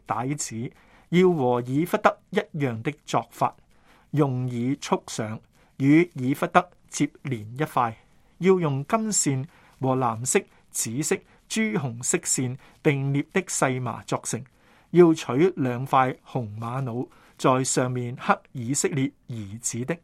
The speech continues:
名字。要描寫以弗得呢，其實唔容易嘅。以弗得着喺亞麻布嘅袍上面，兩塊長嘅布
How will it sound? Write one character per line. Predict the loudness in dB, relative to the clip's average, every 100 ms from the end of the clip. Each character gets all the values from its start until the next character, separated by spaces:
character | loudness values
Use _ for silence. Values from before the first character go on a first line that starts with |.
| -10
名 | -8 -8 -10 -8
字。 | -6 -6 -8 _ _ _ _ _ _ _ _ _ _ _ _ _ _ _ _ _
要 | 2 4
描 | 4 2 2
寫 | 0 -2
以 | -2 -6 -4
弗 | -2 -2 0
得 | -2 0
呢， | -4 -4 -6 _ -4
其 | -4
實 | -4 -6
唔 | -8
容 | -8 -8
易 | -8
嘅。 | -8 -12 _ _ _ _ _ _ _ 0
以 | 2 2
弗 | 2 2
得 | 0 0 _
着 | 0 2
喺 | 4 2 4
亞 | 2 2
麻 | 0 -4 -2
布 | 0 0
嘅 | -2 -4 _
袍 | -4 -2 -2 -6
上 | -6 -6 -6
面， | -12 -18 _ _ _ _ _ _ _ _ _ _ _
兩 | 2 2 2
塊 | 4 4 4
長 | 0 -2 -2 -4
嘅 | -4
布 | 2 2 2